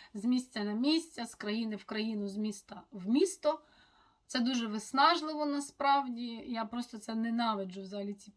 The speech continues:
переїзди. І я ненавиджу дороги, я ненавиджу подорожі. А, хоча, в принципі, е, я багато <laughs> разів, дуже багато разів подорожувала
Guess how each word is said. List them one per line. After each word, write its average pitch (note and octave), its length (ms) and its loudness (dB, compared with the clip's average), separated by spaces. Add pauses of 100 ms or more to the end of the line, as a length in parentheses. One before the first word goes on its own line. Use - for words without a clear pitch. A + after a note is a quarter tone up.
переїзди. C#4 760 -2
І A#3 100 -4
я C#4+ 140 0
ненавиджу B3+ 840 -2
дороги, A3 800 -4
я A#3+ 120 -2
ненавиджу A#3+ 560 -2 (100)
подорожі. G3 760 -6 (2000)
А, C4 500 2
хоча, C#4 360 4
в F#4 100 4
принципі, C#4+ 960 0
е, A#3 560 -2
я D4 160 8
багато C#4 480 6
<laughs> - 20 0
разів, D4+ 440 0 (340)
дуже - 340 -6
багато - 460 -8
разів D#4+ 380 -10
подорожувала C4 1040 0